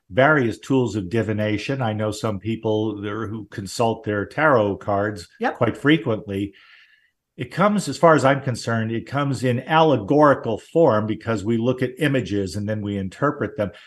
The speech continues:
Speaker 1: But it seems to be routed through our subconscious minds. Don't you agree?
Speaker 2: Absolutely agree. And Carl Jung, would, the late psychiatrist, would talk about the collective unconscious,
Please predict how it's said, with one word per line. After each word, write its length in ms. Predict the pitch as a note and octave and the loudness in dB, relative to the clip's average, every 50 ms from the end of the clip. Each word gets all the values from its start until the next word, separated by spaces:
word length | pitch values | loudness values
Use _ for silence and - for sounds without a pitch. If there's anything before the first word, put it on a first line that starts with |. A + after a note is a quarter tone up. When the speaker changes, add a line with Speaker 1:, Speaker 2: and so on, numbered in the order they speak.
| _ _ | _ _
Speaker 1:
But 120 | - D3 D3 | -2 0 0
it 120 | D3 C#3+ | 0 -2
seems 300 | - - F#3+ G#3 A3 F#3+ | -2 -4 -4 -2 -2 -2
to 100 | - F3 | -2 0
be 120 | D#3 D3 C3 | 2 2 2
routed 560 | A2 G#2+ C3+ D3 E3+ F3+ E3+ D3 A#2+ F#2 - | 4 4 4 6 6 6 6 4 2 0 -2
through 260 | - C3 C3 C3 B2+ | -2 0 2 4 4
our 120 | A#2+ A#2+ A#2 | 4 4 2
subconscious 920 | - - - C#3 A#2+ G#2 F#2+ - - D3 D3+ D3+ C3 - - A#2 - - | 0 2 2 2 2 0 -4 -6 0 2 2 2 0 -2 -4 -6 -6 -2
minds. 440 | - D3+ F3 E3+ B2+ G2+ F#2+ F#2 D#2+ | 0 2 2 2 2 0 -2 -4 -2
Don't 280 | - A#2+ B2 B2+ - - | -2 -2 -2 -2 -2 -2
you 100 | C#3+ C#3+ | -2 -2
agree? 340 | C3 A2+ D3 E3 F#3 G3 F#3 _ _ _ _ _ _ _ _ - | -2 -2 -2 -2 -2 -4 -8 _ _ _ _ _ _ _ _ 2
Speaker 2:
Absolutely 520 | B3 C4 C#4+ C#4 - D#4+ D4 C#4 C4 C4 C4 | 2 4 2 2 0 -2 -2 0 2 2 0
agree. 460 | B3 A3 A#3 G#3+ G3 F3+ F3 F3 F3 - - - - _ _ - | 0 0 0 2 2 2 0 -2 -4 -10 -20 -20 -20 _ _ 2
And 420 | A3+ A3+ A3 A3 A3 A3+ G#3 - | 4 4 4 4 2 0 -2 -4
Carl 380 | - B3 B3 B3 B3 B3 A#3+ G#3 | 0 4 6 6 6 6 4 2
Jung, 300 | A#3+ B3+ C4+ C#4 C#4 C4+ | 2 2 2 2 0 2
would, 260 | A#3 G#3 F#3 F3 - | 2 2 0 0 -4
the 140 | - G#3 G3+ | -2 -2 0
late 240 | G#3 G#3+ G#3+ G#3+ - | 0 0 -2 -2 -4
psychiatrist, 420 | A#3 G#3+ G3+ A#3 A3+ A3+ A3+ A3+ | -6 -2 2 2 2 2 2 -2
would 100 | G#3+ G#3 | -8 -6
talk 200 | - G#3+ G3+ G3+ | -4 -4 -4 -2
about 260 | G3+ G3+ G3+ G3 G3 | 0 2 2 2 2
the 80 | - F#3+ | -2 -6
collective 380 | - - G#3+ A3 A3 A#3 G#3 | -2 -2 -2 0 0 -2 -2
unconscious, 640 | A3 A3 G#3 A#3 A3+ G#3+ B3+ C4 - F#3 D#3 - - | -2 -2 -2 -2 0 -2 -2 -2 -4 -4 -4 -6 -10